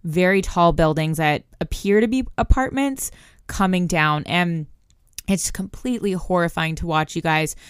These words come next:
So many people are suddenly left with nothing. And it will take a long time to rebuild from this. We'll definitely keep you guys posted as this progresses over the next few days.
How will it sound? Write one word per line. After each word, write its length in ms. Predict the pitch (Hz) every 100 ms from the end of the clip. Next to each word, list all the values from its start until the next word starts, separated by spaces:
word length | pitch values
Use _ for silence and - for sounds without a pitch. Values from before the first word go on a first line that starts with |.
| - -
So 240 | 202 202
many 240 | 214 208
people 720 | 185 196 190 - 175 170 - -
are 140 | 175
suddenly 600 | 160 - 185 175 185 185
left 500 | 165 160 160 - - - _ _
with 240 | 175 180
nothing. 640 | 175 170 165 - 165 - - _
And 400 | 190 180 170 165 - - - _
it 120 | 190
will 200 | 180 214
take 360 | 220 - 185 185
a 160 | 196 180
long 320 | 170 160 170
time 420 | - 160 160 160
to 160 | - 180
rebuild 480 | 160 170 156 151 147
from 200 | 185 196
this. 420 | 208 214 - - _ 190
We'll 220 | 180 165
definitely 420 | 180 160 180 175
keep 240 | - 170
you 100 | 151
guys 220 | 160 160 -
posted 640 | - 151 - 160 156 160 - - -
as 160 | 170 151
this 160 | 160
progresses 640 | - 165 151 143 147 156 160
over 120 | 156
the 140 | 156
next 280 | 147 147 -
few 120 | -
days. 480 | - 67 - -